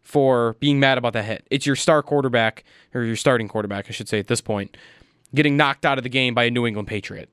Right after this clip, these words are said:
<laughs> All right, that's gonna fire up anybody. And that's a huge Bills fan. I get it. But if we're trying to be right on this, and you're looking at a hit like the Burfict hit,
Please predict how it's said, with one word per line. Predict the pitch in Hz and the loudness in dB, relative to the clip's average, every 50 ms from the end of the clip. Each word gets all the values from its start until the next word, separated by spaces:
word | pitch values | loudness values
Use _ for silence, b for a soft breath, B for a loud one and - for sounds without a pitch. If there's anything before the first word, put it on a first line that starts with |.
| _ - | _ -10
<laughs> | - - - | -6 -2 0
All | - - | 2 4
right, | 170 147 139 | 4 2 2
that's | - 143 - | 0 -2 -2
gonna | - 180 165 | -2 -2 -2
fire | - - 165 165 151 151 | 0 2 2 4 4 2
up | 147 - - - | 0 -2 -4 -2
anybody. | - 156 147 127 117 107 95 95 - | -2 0 0 0 -4 -4 -6 -6 -6
And | - 135 139 120 | -6 -6 -4 -6
that's | 120 113 127 | -6 -8 -8
a | 123 117 110 113 120 - - | -8 -10 -10 -16 -18 -20 -14
huge | - - 180 175 160 139 123 | -6 -2 0 0 0 2 2
Bills | 143 135 127 - | 2 2 2 0
fan. | - 107 - 65 87 | -6 -10 -10 -8 -6
I | 110 | -4
get | 120 127 135 127 | 0 0 0 0
it. | 110 - _ _ B B B B B B B B | 0 -4 _ _ B B B B B B B B
But | - 147 135 127 - _ _ _ _ _ _ _ _ _ _ _ _ _ _ _ _ _ _ _ _ _ _ _ _ _ _ _ _ _ _ _ _ _ | 4 4 4 4 0 _ _ _ _ _ _ _ _ _ _ _ _ _ _ _ _ _ _ _ _ _ _ _ _ _ _ _ _ _ _ _ _ _
if | - | -4
we're | 151 147 | -2 2
trying | - 196 202 | 2 2 2
to | 180 | 2
be | 180 156 | -2 0
right | 139 147 160 170 147 | 2 2 2 2 2
on | 139 123 117 104 | 0 0 -2 -4
this, | 101 95 92 - - - - - _ _ _ _ _ _ _ _ _ _ _ _ _ _ _ _ _ _ _ _ _ _ _ _ - | -6 -4 -4 -4 -4 -4 -6 -8 _ _ _ _ _ _ _ _ _ _ _ _ _ _ _ _ _ _ _ _ _ _ _ _ -2
and | 147 151 | 2 4
you're | 147 151 | 4 4
looking | 160 170 - 170 165 160 | 4 4 2 0 0 0
at | 139 | 0
a | - | 0
hit | 165 - - | -2 -2 -2
like | 147 131 | -2 -4
the | - 123 | -4 -4
Burfict | 110 - 143 151 - - 107 - - | -2 0 0 0 0 -2 -8 -8 -8
hit, | 107 95 - | -8 -8 -10